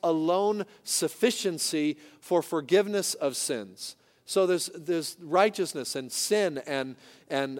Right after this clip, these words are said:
uh, judgment and the cross and Jesus and his blood. All those things are really important in the gospel. And we can't always unload it all onto people's lives, but we have to be clear, as clear as we can,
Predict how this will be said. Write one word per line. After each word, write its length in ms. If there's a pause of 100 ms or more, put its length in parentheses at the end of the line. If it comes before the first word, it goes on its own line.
uh, 140
judgment 840
and 240
the 80
cross 600
and 180
Jesus 640
and 220
his 200
blood. 380 (760)
All 300
those 280
things 240
are 100
really 220
important 480
in 80
the 80
gospel. 680 (280)
And 140
we 100
can't 420
always 540 (200)
unload 640
it 140 (120)
all 460
onto 280
people's 420
lives, 260
but 100
we 140
have 300
to 80
be 160
clear, 640 (320)
as 180
clear 460
as 120
we 140
can, 500